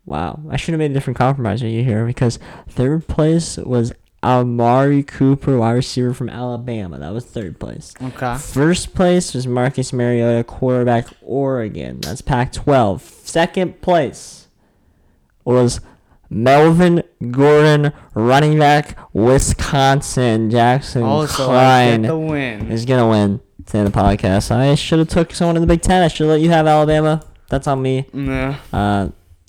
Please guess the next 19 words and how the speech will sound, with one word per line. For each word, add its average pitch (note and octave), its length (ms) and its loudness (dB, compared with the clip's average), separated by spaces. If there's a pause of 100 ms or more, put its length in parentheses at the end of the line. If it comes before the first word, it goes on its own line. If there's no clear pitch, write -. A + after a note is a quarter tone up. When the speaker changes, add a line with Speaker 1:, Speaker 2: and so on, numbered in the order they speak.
(360)
Speaker 1:
eight C3 160 2
wins B2 540 -2
for C3 100 -6
Jackson A2+ 340 0
here A2+ 120 -2
on G#2 80 -2
the G#2 40 -2
pod. G#2 360 2
I E2+ 160 0
have G2+ 340 0 (1300)
eleven. G2+ 460 -4
Speaker 2:
Yeah. G#2 280 -12 (460)
Speaker 1:
Brian, G2+ 380 -4
sixteen. F#2 600 -8 (920)
Thirty-fifth C3 560 -2 (480)
po-, C#3 100 -6
uh, G#2+ 460 -2 (220)
trivia E3 320 -2 (320)
pod A#2 280 -2